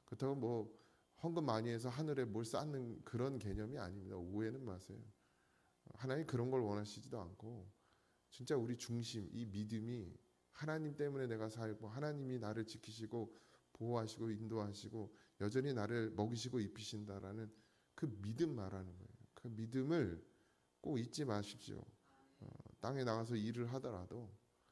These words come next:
어, 내가 열심히 호미질하고 곡괭이질하고 내가 열심히 해야 거둘 수 있다. 물론 열심히 해야죠. 풀도 열심히 뽑고 다 해야죠. 그러나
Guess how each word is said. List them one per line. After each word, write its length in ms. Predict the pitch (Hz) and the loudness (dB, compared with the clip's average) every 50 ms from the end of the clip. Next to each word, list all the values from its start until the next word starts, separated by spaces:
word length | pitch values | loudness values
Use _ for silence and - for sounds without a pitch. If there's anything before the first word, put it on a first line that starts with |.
| _ _ _ _ _ _ _ - | _ _ _ _ _ _ _ -20
어, 120 | - - - - - - | -20 -20 -20 -20 -18 -8
내가 280 | - 101 110 120 123 107 | 0 0 4 6 8 8
열심히 420 | 110 113 110 - - 123 135 127 | 8 8 6 4 2 0 2 0
호미질하고 720 | 120 - - 143 139 135 127 135 117 117 113 110 113 113 | 0 2 0 0 0 0 0 0 0 2 0 0 -2 -4
곡괭이질하고 840 | 113 - - 123 117 113 117 107 113 110 110 104 98 101 104 104 104 - - - _ _ _ _ | -6 -6 -2 0 0 0 0 -2 -2 -2 -2 -4 -4 -6 -8 -10 -12 -16 -20 -20 _ _ _ _
내가 160 | 113 113 117 | 0 2 2
열심히 500 | 110 104 107 - 107 113 113 107 104 104 - - - _ _ _ _ _ _ - 92 107 - 131 | 2 2 0 -2 -2 -2 -2 -2 -4 -6 -10 -20 -20 _ _ _ _ _ _ -18 -16 -6 0 2
해야 340 | 160 160 147 131 113 98 - - - - - _ _ _ _ | 4 4 4 4 2 -2 -4 -12 -20 -20 -20 _ _ _ _
거둘 300 | - - 120 113 120 127 | -6 0 0 4 4 2
수 140 | 127 - 127 | 2 2 -2
있다. 420 | 113 101 - - 110 98 95 - - - | -2 -2 -2 -2 -4 -2 -2 -6 -10 -4
물론 200 | - 120 143 147 131 | 0 2 4 6 6
열심히 360 | 123 123 127 143 143 147 139 | 6 6 4 2 2 2 4
해야죠. 680 | 143 175 180 156 135 117 110 107 104 107 110 107 - - _ _ _ _ | 4 4 4 4 2 2 0 -2 -2 -2 -6 -8 -12 -16 _ _ _ _
풀도 240 | - 135 131 131 127 | -2 0 4 6 6
열심히 280 | 110 107 117 123 123 | 6 6 2 -2 -2
뽑고 240 | 123 123 117 - 120 | -2 -6 -4 -4 -6
다 180 | - 110 107 110 | -6 -4 -2 0
해야죠. 320 | 123 123 120 110 107 110 | 2 2 2 0 -2 -4
그러나 380 | - 107 101 107 110 120 120 | -4 -4 -4 -2 -2 -2 -4